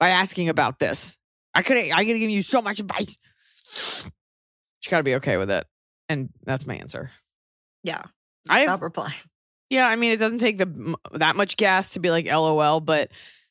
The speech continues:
Speaker 1: yeah, hearing, you've left that phase of life, so it's really difficult, especially 'cause you already know the truth, and, and for her, she's so in it, it's so life-altering, and you're like, "Dude, just don't text him back. You don't want,"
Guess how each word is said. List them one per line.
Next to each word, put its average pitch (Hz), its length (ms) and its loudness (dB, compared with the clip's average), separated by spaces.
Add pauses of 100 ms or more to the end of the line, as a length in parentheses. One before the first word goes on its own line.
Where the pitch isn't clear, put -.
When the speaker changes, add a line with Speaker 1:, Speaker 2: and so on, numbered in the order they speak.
(240)
Speaker 1:
yeah, 185 320 0
hearing, 240 500 0 (380)
you've 226 280 0 (220)
left 180 360 0
that 190 220 2
phase 175 320 0
of 156 140 -2
life, 147 300 2
so 165 240 0
it's 160 120 -6
really 175 440 0
difficult, 165 480 0
especially 220 400 0
'cause 180 220 -2
you 175 100 0
already 170 240 0
know 180 200 2
the 190 120 0
truth, 180 340 -2
and, 156 280 -6
and 131 200 -6
for 170 160 0
her, 208 240 2
she's 170 220 -4
so 185 340 0
in 190 160 0
it, 151 240 -2 (380)
it's 151 160 -4
so 202 240 4
life-altering, 156 600 2
and 147 60 -4
you're 147 140 0
like, 143 240 0
"Dude, 143 420 -2
just 151 180 -4
don't 135 200 0
text 131 280 -2
him 139 80 -6
back. 131 300 0
You 147 80 -4
don't 143 80 -4
want," 139 120 -6